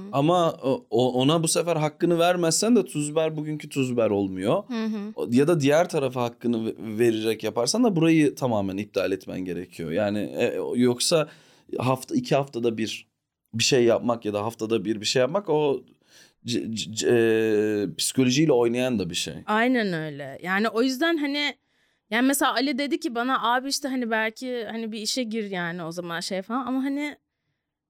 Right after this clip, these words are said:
Speaker 2: o böyle bana şey gibi geliyor. Ben iki bin on yediden beri yapıyorum bunu.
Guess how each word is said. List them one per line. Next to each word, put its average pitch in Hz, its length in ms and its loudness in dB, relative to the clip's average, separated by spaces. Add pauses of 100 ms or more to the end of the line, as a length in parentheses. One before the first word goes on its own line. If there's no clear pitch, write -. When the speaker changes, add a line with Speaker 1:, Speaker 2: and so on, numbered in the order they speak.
(160)
Speaker 2:
o 262 140 4
böyle 349 240 2
bana 330 200 0
şey 311 240 0
gibi 285 160 -4
geliyor. 240 300 0
Ben 240 140 0
iki 226 220 -8
bin 320 60 4
on 285 140 2
yediden 285 420 -2
beri 277 160 0
yapıyorum 196 600 -2
bunu. 196 340 -6